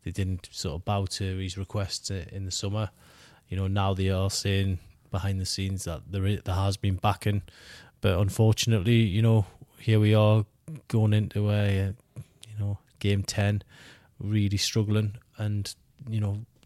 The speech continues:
they've gotta get something at Southampton, and we've been saying that every week. You know what I mean? We're just repeating ourselves every time, and, uh, <sighs> you know, uh, what, what is the answer? You know,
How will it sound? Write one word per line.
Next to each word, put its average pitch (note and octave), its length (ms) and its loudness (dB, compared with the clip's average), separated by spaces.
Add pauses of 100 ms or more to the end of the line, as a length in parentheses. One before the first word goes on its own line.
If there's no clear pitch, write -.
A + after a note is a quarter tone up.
(120)
they've G2+ 180 -2
gotta G2+ 220 2
get A2 200 -2
something G2 280 -2
at F#2+ 80 0
Southampton, G2 560 -4
and F#2 300 -6
we've - 180 -10
been G#2+ 160 0
saying A2+ 180 2
that G#2 160 0
every G#2 160 0
week. G#2 160 -2
You G2 140 -6
know G2 80 -4
what G2 100 -4
I G2+ 40 -4
mean? G2 120 -4
We're F#2 80 -4
just F#2+ 220 -6 (400)
repeating F#2+ 340 -6
ourselves F#2+ 500 -8
every G2 220 -10
time, F2+ 360 -4
and, F2+ 160 -2
uh, E2+ 240 -2 (480)
<sighs> - 360 -20
you - 760 -12
know, F2+ 260 -2
uh, G#2 80 2
what, A2+ 200 4
what A2+ 220 4
is G#2 100 2
the G#2 80 2
answer? F#2 480 -2
You G2+ 100 -8
know, G#2+ 180 -4